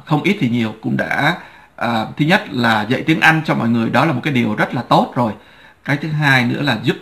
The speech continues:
cho cộng đồng, giúp cho những người mới bắt đầu vào ngồi nghe livestream để nhận thức được ra là, à, cái người đó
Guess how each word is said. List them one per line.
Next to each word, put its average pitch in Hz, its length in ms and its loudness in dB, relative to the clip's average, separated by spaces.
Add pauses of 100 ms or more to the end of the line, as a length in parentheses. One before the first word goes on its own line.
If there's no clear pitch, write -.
cho 123 380 2 (280)
cộng 113 220 -4
đồng, 110 280 0 (360)
giúp 160 200 2
cho 139 240 4
những 196 320 4
người 139 360 6 (280)
mới 160 460 6
bắt 269 160 0
đầu 120 320 4
vào 123 400 4
ngồi 123 300 2
nghe 143 240 2
livestream 147 540 4 (360)
để 117 160 0
nhận 135 300 2
thức 214 180 0
được 139 240 4
ra 123 140 4
là, 117 280 0
à, 113 300 2 (1040)
cái 185 120 -2
người 135 260 4
đó 127 400 4